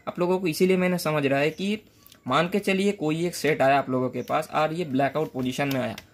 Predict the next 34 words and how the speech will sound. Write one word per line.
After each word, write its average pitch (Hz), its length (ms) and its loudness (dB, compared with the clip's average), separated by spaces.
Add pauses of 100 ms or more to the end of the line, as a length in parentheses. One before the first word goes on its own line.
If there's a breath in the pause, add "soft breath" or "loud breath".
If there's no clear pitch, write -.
(260 soft breath)
तो 160 60 0
आप 165 140 -2
लोगों 190 180 2
ने 196 80 2
क्या 208 180 4
करेंगे? 208 320 0
सबसे 196 360 -6
पहले 190 260 0
इसका 185 220 -2
जो 175 160 0
जो 175 100 0
मैंने 170 220 0
अभी 165 120 -2
ट्रिक्स 147 300 -4
दिखाया, 135 340 0
तरीका 139 320 0
दिखाया 131 320 0
कि 170 140 -4
एवीडीडी 165 360 0
को 165 120 -2
चेक 156 220 -6
करेंगे, 147 340 0
थ्री 156 220 -6
पॉइंट 156 280 -4
थ्री 143 120 -2
वोल्ट 143 200 0
चेक - 220 -8
करेंगे, 135 360 2 (400 soft breath)
ये 190 120 6
सब 196 200 2
तो 214 100 0
चेक 202 200 6
हो 165 140 6
गया। 113 220 -4